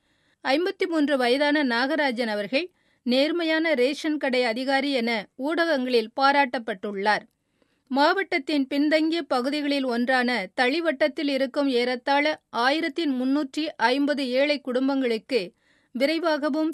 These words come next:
சீராகவும் ரேஷன் பொருட்களை பெற்றுத் தந்தவர் நாகராஜன். இவரது கடையில் ஒருவர் ஒருமுறை வந்தாலே போதும், அவர் அனைத்து பொருட்களையும் வாங்கிச் செல்ல முடியுமாம்.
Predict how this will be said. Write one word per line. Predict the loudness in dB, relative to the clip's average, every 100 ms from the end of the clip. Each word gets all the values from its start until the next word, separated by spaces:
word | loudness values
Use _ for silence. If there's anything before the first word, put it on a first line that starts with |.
| -4
சீராகவும் | -4 0 2 2 -2 -2 -2
ரேஷன் | 0 0 -2 -4 -4
பொருட்களை | -4 -6 -4 -2 0
பெற்றுத் | -2 -4 -6 -6
தந்தவர் | -4 -2 -2 -2 -2 -4
நாகராஜன். | -4 -2 -2 -2 -2 -4 -4 -8 _ _ _ _
இவரது | -4 0 2 0 0
கடையில் | 0 2 2 0 -2 -2
ஒருவர் | 0 0 0 0
ஒருமுறை | 0 0 0 0 0
வந்தாலே | -2 0 2 2 0
போதும், | -2 0 2 0 -2 -8 -8
அவர் | -2 0
அனைத்து | 2 0 -2 -6 -4
பொருட்களையும் | -2 -2 -4 -2 -2 -2 0
வாங்கிச் | 0 0 -4
செல்ல | -4 -4 -2
முடியுமாம். | -4 -4 -6 -6 -6 -6